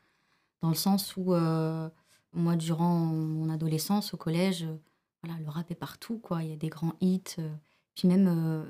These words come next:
même plus jeune, moi, j'arrive en France, j'ai huit ans, je pense que un an après, en quatre-vingt-dix-neuf, il y a les Princes de la Ville, il y a Tonton du Bled, et cetera. Donc, euh,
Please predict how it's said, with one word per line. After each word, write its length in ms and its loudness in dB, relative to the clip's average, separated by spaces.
même 240 6
plus 180 -2
jeune, 420 8
moi, 160 6
j'arrive 340 2
en 100 0
France, 260 -2
j'ai 140 -2
huit 260 -2
ans, 160 4
je 160 -4
pense 220 -6
que 100 -10
un 160 4
an 160 4
après, 460 0
en 140 -2
quatre-vingt-dix-neuf, 880 -2
il 60 -14
y 20 -6
a 60 -8
les 80 -8
Princes 260 -12
de 80 -6
la 160 -8
Ville, 300 -2
il 20 -4
y 60 -4
a 40 -10
Tonton 260 -12
du 120 -6
Bled, 220 0
et 60 -4
cetera. 440 -2
Donc, 240 -2
euh, 100 -2